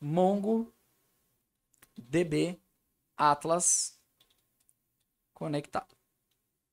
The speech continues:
MongoDB Atlas conectado. Se der certo essa conexão, fala isso pra mim. É, se não der certo, então eu tenho aqui um catch. Catch.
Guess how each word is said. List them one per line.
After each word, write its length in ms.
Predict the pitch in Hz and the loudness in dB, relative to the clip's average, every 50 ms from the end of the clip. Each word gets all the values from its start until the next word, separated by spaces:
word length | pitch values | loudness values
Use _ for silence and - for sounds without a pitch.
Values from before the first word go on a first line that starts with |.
| _ _ _ _ _ _ _ _ _ _ _ _ _ _ _ _ | _ _ _ _ _ _ _ _ _ _ _ _ _ _ _ _
MongoDB 360 | 143 151 165 165 156 147 143 | -6 -4 0 2 2 4 6
Atlas 260 | 131 131 131 135 - | 6 4 4 0 -2
conectado. 380 | - 139 139 131 - - - - | -2 -2 -2 -2 -6 -8 -2 0
Se 180 | - - 240 | 2 4 8
der 140 | 247 254 196 | 8 10 10
certo 300 | - - 190 202 196 170 | 12 12 12 12 12 10
essa 140 | 160 - - | 6 2 0
conexão, 480 | - 135 131 117 - - 180 180 160 - _ _ _ _ _ _ _ _ | -4 -6 -6 -4 -2 0 0 -2 -2 -4 _ _ _ _ _ _ _ _
fala 180 | - 165 160 165 | 0 2 2 0
isso 120 | 160 - | -2 -6
pra 140 | - 175 160 | -6 -6 -6
mim. 140 | 131 107 - _ _ _ _ _ _ _ _ _ _ _ _ _ _ - | -6 -8 -12 _ _ _ _ _ _ _ _ _ _ _ _ _ _ -6
É, 440 | 120 127 127 131 127 127 127 - - _ - | -4 -2 0 0 0 0 -2 -4 -6 _ 6
se 320 | - - - - 269 302 | 8 10 10 10 8 8
não 100 | 311 247 | 8 8
der 120 | 190 156 | 8 8
certo, 400 | - - 202 220 180 - - - _ _ _ _ | 8 8 6 6 6 4 0 -10 _ _ _ _
então 120 | - 156 | -8 -8
eu 80 | 165 160 | -6 -6
tenho 140 | - 156 | -4 -6
aqui 160 | 160 151 - 180 | -6 -4 -4 -4
um 80 | 196 | -6
catch. 480 | 196 196 165 143 - - - - - - - _ _ _ _ _ _ _ _ _ _ _ _ _ _ _ _ _ _ _ _ _ _ _ _ _ _ _ _ _ _ _ _ _ _ _ _ _ - | 0 0 0 0 0 0 -4 -4 -4 -6 -12 _ _ _ _ _ _ _ _ _ _ _ _ _ _ _ _ _ _ _ _ _ _ _ _ _ _ _ _ _ _ _ _ _ _ _ _ _ -10
Catch. 460 | - - - - - - - - | -8 -8 -8 -8 -10 -12 -12 -12